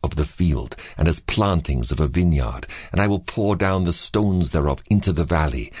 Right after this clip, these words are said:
and I will discover the foundations thereof. And all the graven images thereof shall be beaten to pieces, and all the hires thereof shall be burned with the fire, and all the idols thereof will I lay desolate.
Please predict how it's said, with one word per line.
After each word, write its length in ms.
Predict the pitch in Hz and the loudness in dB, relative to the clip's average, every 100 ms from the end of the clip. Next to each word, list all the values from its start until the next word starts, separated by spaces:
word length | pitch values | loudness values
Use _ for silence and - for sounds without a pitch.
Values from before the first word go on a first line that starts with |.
| - | -4
and 100 | - | 0
I 60 | 95 | 2
will 100 | 90 | 2
discover 460 | 92 - - 110 | 0 -2 0 0
the 100 | 90 | 0
foundations 760 | 87 95 92 95 110 - 67 62 | 0 0 2 2 0 0 -2 -2
thereof. 520 | - 60 57 - - - - - - - - - | -4 -4 -6 -12 -16 -20 -20 -20 -20 -20 -16 -8
And 100 | - | 2
all 260 | 101 123 120 | 4 4 4
the 100 | 110 | 0
graven 480 | 85 92 101 95 92 | 0 2 2 2 2
images 420 | 92 90 85 71 | 2 2 0 0
thereof 400 | 85 76 76 67 - - | 2 2 2 -2 -8 -4
shall 160 | - | -2
be 160 | 87 80 - | 0 -2 -2
beaten 320 | 101 - 95 | -4 2 2
to 100 | 87 | 2
pieces, 560 | - 85 76 - - - - - - - - | 0 0 0 -2 -6 -8 -12 -20 -20 -20 0
and 100 | 87 | 4
all 140 | 98 | 4
the 240 | 95 95 - | 2 0 0
hires 440 | 101 80 69 64 | 0 0 0 -2
thereof 360 | 71 65 55 - - | -2 -2 -4 -8 -8
shall 160 | - 80 | -2 0
be 100 | 80 | 0
burned 640 | 62 101 95 80 71 65 | 2 2 4 2 2 0
with 200 | 65 73 | -2 -2
the 60 | 73 | -2
fire, 520 | - - 65 - - - - - | -2 -2 0 -4 -10 -16 -18 -4
and 80 | - | 2
all 260 | 110 123 120 | 4 4 2
the 100 | 113 | 2
idols 480 | 110 110 95 90 82 | 0 0 0 0 0
thereof 420 | 87 82 76 - - | 2 2 0 -4 -6
will 160 | - 85 | 0 2
I 80 | 80 | 2
lay 280 | 78 90 82 | 2 2 0
desolate. 640 | 67 82 - 60 - | 0 0 -2 -6 -12